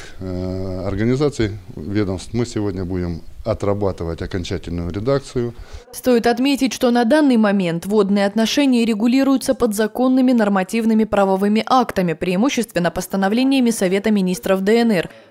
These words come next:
Speaker 2: которые лишь частично охватывают тот спектр вопросов, которые отражены в Водном кодексе Д Н Р. Поэтому моменты, которые были проработаны комитетом при подготовке ко второму чтению,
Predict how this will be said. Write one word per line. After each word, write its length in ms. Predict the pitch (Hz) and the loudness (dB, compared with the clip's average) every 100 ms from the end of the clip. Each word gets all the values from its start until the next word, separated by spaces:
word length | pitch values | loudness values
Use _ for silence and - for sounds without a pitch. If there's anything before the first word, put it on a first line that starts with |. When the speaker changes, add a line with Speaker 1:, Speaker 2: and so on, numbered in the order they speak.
| - | -2
Speaker 2:
которые 420 | 226 233 269 254 | 0 4 6 6
лишь 200 | 247 247 | 4 2
частично 680 | - 302 277 240 233 - 190 | 2 0 2 -2 -2 0 0
охватывают 680 | 190 190 190 190 190 180 | 0 2 2 2 0 0
тот 200 | - 220 | 0 -2
спектр 460 | - - 175 - 175 | -2 -2 -4 -2 -2
вопросов, 600 | 170 175 254 277 - 170 | 0 0 2 2 2 0
которые 380 | 208 202 262 269 | 0 0 2 2
отражены 600 | 226 220 214 190 190 214 | 2 0 0 0 0 -2
в 100 | 202 | 0
Водном 380 | 175 180 185 190 | 0 0 0 -2
кодексе 500 | 208 196 175 - 190 | 0 0 -2 -4 -4
Д 220 | 185 190 | 0 0
Н 100 | 208 | 2
Р. 200 | 190 147 - _ - - | 0 -2 -8 _ -20 -2
Поэтому 340 | 240 240 240 | 0 2 2
моменты, 520 | 240 262 262 180 170 | 4 4 2 0 -2
которые 360 | 170 180 180 175 | -4 -2 0 0
были 240 | 180 180 | 0 -2
проработаны 720 | 175 180 190 208 202 185 180 | 0 2 2 2 2 2 0
комитетом 640 | 175 196 196 - 240 196 180 | 0 0 0 0 0 0 -2
при 140 | 202 | -2
подготовке 680 | 202 202 202 240 185 165 165 | -2 -2 0 0 0 -2 -4
ко 100 | 175 | -4
второму 420 | - 185 175 175 | -2 -2 0 -2
чтению, 520 | - - 302 262 160 | -4 -2 2 2 2